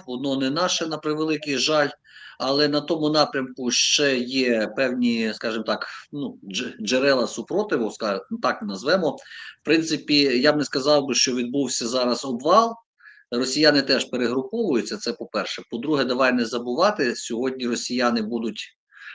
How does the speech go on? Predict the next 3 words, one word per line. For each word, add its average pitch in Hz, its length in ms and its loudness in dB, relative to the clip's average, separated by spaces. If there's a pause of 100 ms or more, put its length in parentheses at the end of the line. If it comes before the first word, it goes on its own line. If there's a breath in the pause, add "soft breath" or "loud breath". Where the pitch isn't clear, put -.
(380 loud breath)
е, 113 40 2 (760)
д-, 110 220 2
дозимовувати 160 1160 8